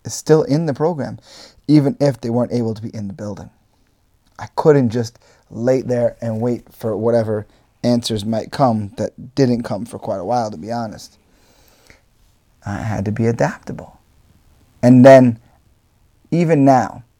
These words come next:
it's funny, you know, when you're planning to change your systems up in your school, for exa-, in a place like mine where, you know,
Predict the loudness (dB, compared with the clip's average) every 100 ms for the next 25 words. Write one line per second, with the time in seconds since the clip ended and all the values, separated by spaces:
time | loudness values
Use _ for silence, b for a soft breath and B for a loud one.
0 | _ _ _ -20 -18 -4 -2 0 -2 -4
1 | -6 -10 b b b b -4 -2 -2 -2
2 | 0 2 2 -2 -4 -10 _ _ -18 -12
3 | -4 -2 -2 -4 -8 -10 -8 -6 -4 -6
4 | _ _ b b b -4 -4 -4 -6 -6
5 | -6 -8 -8 -8 -4 -4 -4 -4 0 0
6 | 0 -2 0 0 0 -4 -4 -6 -8